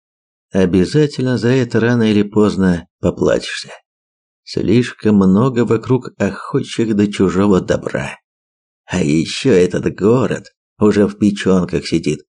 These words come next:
Изначально предполагалось, что растущее население сразу же будет разделено на кварталы: мастеровой, жилой, рыночный, припортовый. А в итоге что?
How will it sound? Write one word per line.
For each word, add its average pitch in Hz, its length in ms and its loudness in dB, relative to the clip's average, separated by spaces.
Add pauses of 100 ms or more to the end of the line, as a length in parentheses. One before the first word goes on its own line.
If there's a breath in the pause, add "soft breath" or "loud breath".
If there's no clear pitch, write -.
(720)
Изначально 92 640 2
предполагалось, 117 800 0
что 104 200 0
растущее 113 640 0
население 110 580 2
сразу 117 360 0
же 117 120 2
будет 127 380 2 (220)
разделено 95 800 2 (280)
на 98 140 2
кварталы: 98 840 -2 (520)
мастеровой, 98 800 2
жилой, 113 720 0
рыночный, 110 760 0 (200)
припортовый. 110 1000 0 (520)
А 107 160 0
в 101 140 2
итоге 117 460 0
что? - 380 -8